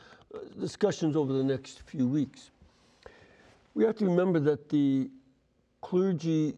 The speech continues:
sexual abuse crisis in the Catholic Church became very much a hot topic.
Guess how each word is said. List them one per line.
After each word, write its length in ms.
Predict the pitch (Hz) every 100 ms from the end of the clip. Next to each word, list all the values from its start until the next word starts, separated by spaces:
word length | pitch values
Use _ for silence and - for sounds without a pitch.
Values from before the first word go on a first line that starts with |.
| -
sexual 960 | - - - 156 - - 143 135 117 -
abuse 460 | 117 110 131 131
crisis 580 | - - 131 131 139 -
in 160 | 135 127
the 80 |
Catholic 560 | 120 - 139 131 - -
Church 580 | - - 151 - - - 151
became 520 | 131 - 180 170 127
very 160 | 151
much 260 | 147 160 -
a 80 | 107
hot 400 | - 139 - -
topic. 440 | - 135 - -